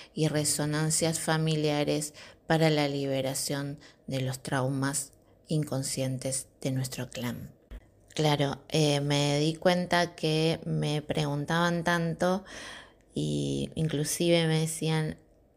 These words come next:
eh, "Ay, vi una serie y me acordé de lo que hacemos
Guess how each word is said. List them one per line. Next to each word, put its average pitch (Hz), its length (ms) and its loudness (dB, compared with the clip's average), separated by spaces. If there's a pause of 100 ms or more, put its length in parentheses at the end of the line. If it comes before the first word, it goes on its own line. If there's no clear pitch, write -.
(240)
eh, 143 400 0 (220)
"Ay, 165 360 4
vi 202 400 4
una 175 240 0
serie 190 680 2 (240)
y 160 120 -2
me 160 140 4
acordé 165 520 2
de 175 160 6
lo 160 140 2
que 156 100 -2
hacemos 151 760 -2